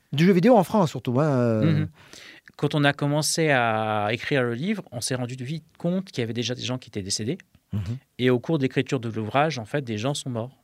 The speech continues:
Speaker 1: Mhm.
Speaker 2: Et aujourd'hui, il y a des gens qui décèdent aussi,
Speaker 1: <laughs>
Speaker 2: parce qu'il faut se rendre compte que les gens qui ont travaillé dans les années soixante, soixante-dix, eh ben, aujourd'hui, ils ont plus de quatre-vingts ans, voire quatre-vingt-dix ans. Donc, euh, on, par exemple, on,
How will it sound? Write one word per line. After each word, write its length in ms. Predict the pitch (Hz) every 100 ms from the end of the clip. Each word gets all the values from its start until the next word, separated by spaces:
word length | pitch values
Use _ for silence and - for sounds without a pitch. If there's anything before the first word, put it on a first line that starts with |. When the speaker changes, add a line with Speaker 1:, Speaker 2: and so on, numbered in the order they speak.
| -
Speaker 1:
Mhm. 120 | 110
Speaker 2:
Et 160 | 101 113
aujourd'hui, 320 | 113 117 120
il 20 |
y 20 | 165
a 40 |
des 100 | 135
gens 160 | 117 160
qui 160 | 156
décèdent 380 | 135 143 160 170
aussi, 260 | - - -
Speaker 1:
<laughs> 300 | - - -
Speaker 2:
parce 160 | 135
qu'il 180 | - 156
faut 140 | 165
se 80 | 147
rendre 180 | 160 156
compte 240 | 196 202
que 120 | - -
les 120 | 139
gens 160 | 165
qui 120 | 175 143
ont 100 | 131
travaillé 420 | - 160 156 156
dans 120 | 143
les 160 | 123 127
années 120 | 135
soixante, 440 | - 135 143 156
soixante-dix, 720 | 143 127 - 113 110 202 214 - - - - -
eh 140 | -
ben, 140 | 110 117
aujourd'hui, 400 | 110 110 139 185
ils 120 | 131
ont 60 | 110
plus 140 | 120
de 60 | -
quatre-vingts 440 | 117 - 127 170
ans, 100 | 220 _ _ -
voire 180 | 127
quatre-vingt-dix 580 | - 113 - 123 117 143
ans. 140 | 196 175 -
Donc, 320 | 117 113 110
euh, 720 | 123 113 110 107 104 104 101 95 - - - - -
on, 280 | - 110 117 - -
par 120 | 120
exemple, 420 | 123 160 165 131
on, 960 | 120 117 - 110 107 107 101 92 92